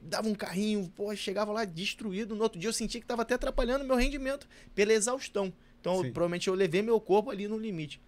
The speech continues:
Speaker 1: E eu falei com ele, "Cara, no próximo, vamos devagar?" Ele, "Pô, vamos, é melhor, é melhor." Aí no próximo ele teve um problema pra resolver em loja. Então o futebol começou lá oito horas, ele chegou atrasado, oito e meia, nove horas, e ele já chegou tipo assim, "Pô, preciso acelerar pra eu não,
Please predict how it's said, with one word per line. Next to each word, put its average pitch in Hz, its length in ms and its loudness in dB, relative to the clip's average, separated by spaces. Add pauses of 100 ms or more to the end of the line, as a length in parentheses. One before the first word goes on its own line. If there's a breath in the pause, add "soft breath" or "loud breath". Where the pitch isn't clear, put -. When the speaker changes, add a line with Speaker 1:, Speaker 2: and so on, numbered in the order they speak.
(420 soft breath)
Speaker 1:
E - 40 4
eu - 60 6
falei 220 160 2
com 220 80 0
ele, 202 100 4
"Cara, 220 220 -2
no 175 100 0
próximo, 165 360 -2
vamos 269 180 -2
devagar?" 170 400 2
Ele, 131 120 -4
"Pô, 185 220 -8
vamos, 185 300 -4
é - 20 -2
melhor, 175 280 -2
é - 20 -2
melhor." 170 260 -4 (600 loud breath)
Aí 294 160 2
no 247 100 2
próximo 220 320 2
ele 185 140 0 (100)
teve 196 160 6
um 202 60 0
problema 180 360 2
pra 175 140 0
resolver 160 320 0
em 156 80 -4
loja. 156 340 4 (280)
Então 165 100 0
o 165 60 2
futebol 165 260 2
começou 180 320 0
lá 175 80 8
oito 180 280 6
horas, 196 340 4 (200 soft breath)
ele 202 200 2
chegou 202 260 4
atrasado, 180 540 4
oito 190 200 2
e 165 40 2
meia, 180 180 4
nove 180 300 10
horas, 208 260 2 (380 soft breath)
e 196 80 6
ele 226 160 6
já 233 100 6
chegou 220 300 8
tipo 247 120 -6
assim, 226 180 0
"Pô, 202 160 2
preciso 190 600 2 (140)
acelerar 165 560 4
pra 214 120 2
eu 240 40 2
não, 247 380 -4